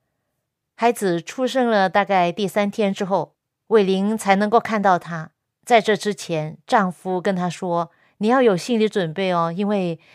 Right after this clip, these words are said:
孩子很小，很脆弱。”当她去看到孩子的时候，她的眼泪就喷出来，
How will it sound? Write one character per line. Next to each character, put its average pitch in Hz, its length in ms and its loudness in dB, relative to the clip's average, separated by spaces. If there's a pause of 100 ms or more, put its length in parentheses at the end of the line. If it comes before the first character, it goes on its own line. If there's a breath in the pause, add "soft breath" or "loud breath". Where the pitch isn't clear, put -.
(240 soft breath)
孩 185 180 -6
子 190 200 -4
很 175 280 -2
小， 147 580 -2 (120)
很 185 180 -2
脆 220 280 2
弱。” 190 420 0 (580)
当 247 160 0
她 220 240 2
去 214 160 -4
看 214 220 -4
到 208 80 4
孩 175 220 -2
子 175 160 -10
的 180 120 -2
时 170 200 -6
候， 170 320 -6 (520)
她 311 140 0
的 277 100 4
眼 202 320 0
泪 214 220 2
就 214 320 0
喷 233 240 -2
出 196 220 -6
来， 151 320 -4